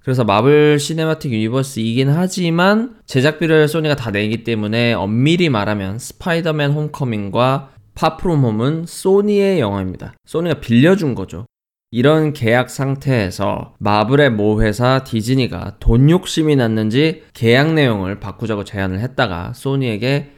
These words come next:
단칼에 <laughs> 거절을 당했죠. 원래는 소니가 제작비 백 프로를 대고 마블 스튜디오가 마블 시네마틱 유니버스 스파이더맨 영화를 만들면 영화 수익은 전부 소니에게 가고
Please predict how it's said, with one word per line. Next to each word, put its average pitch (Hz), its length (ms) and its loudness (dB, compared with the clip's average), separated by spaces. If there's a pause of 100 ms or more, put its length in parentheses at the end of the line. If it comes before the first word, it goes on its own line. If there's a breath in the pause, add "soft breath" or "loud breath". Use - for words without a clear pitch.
(120)
단칼에 104 760 -2
<laughs> - 40 -16
거절을 117 880 2
당했죠. 101 460 -8 (800)
원래는 123 580 4
소니가 139 380 0
제작비 110 380 -4
백 - 220 -4
프로를 104 360 -4
대고 127 540 0
마블 104 320 -2
스튜디오가 107 880 -4
마블 98 240 -6
시네마틱 95 380 -10
유니버스 95 380 -10
스파이더맨 135 760 -4
영화를 131 480 2
만들면 110 680 0
영화 113 300 2
수익은 175 640 2
전부 110 240 -2
소니에게 139 400 -2
가고 - 400 -10